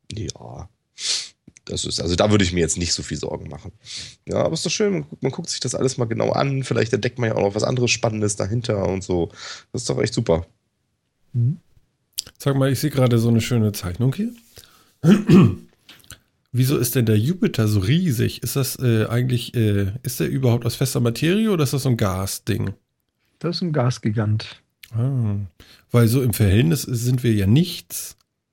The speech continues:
Speaker 1: Jo.
Speaker 3: Das ist ja unglaublich. Wieso ist denn der so riesig? Weil der gar nicht fest ist, ne?
Speaker 1: Ja, der hat
Speaker 3: Deswegen
Speaker 1: einen festen
Speaker 3: dehnt er sich
Speaker 1: Kern.
Speaker 3: so weit aus, oder was?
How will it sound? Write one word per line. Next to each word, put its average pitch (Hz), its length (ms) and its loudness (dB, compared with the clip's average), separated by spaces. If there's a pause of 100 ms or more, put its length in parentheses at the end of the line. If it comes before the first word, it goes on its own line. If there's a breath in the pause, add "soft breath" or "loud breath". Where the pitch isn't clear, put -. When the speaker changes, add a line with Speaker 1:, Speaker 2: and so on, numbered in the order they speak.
(500)
Speaker 1:
Jo. 123 140 4 (460)
Speaker 3:
Das 107 260 2
ist - 120 -2
ja 107 80 0
unglaublich. 113 580 2
Wieso 127 160 0
ist - 160 -4
denn 107 80 0
der 101 80 2
so 98 140 0
riesig? 113 540 0 (1700)
Weil 113 100 4
der 117 100 4
gar 123 140 4
nicht 123 160 4
fest - 340 0
ist, - 180 -4
ne? 170 160 2 (580)
Speaker 1:
Ja, 85 100 0
der 92 100 4
hat - 60 0
Speaker 3:
Deswegen 123 140 6
Speaker 1:
einen - 80 6
festen 143 140 6
Speaker 3:
dehnt 139 120 6
er - 120 8
sich - 0 -
Speaker 1:
Kern. 120 80 6
Speaker 3:
so 131 160 4
weit 123 160 4
aus, 170 320 0
oder 131 180 0
was? 104 160 -6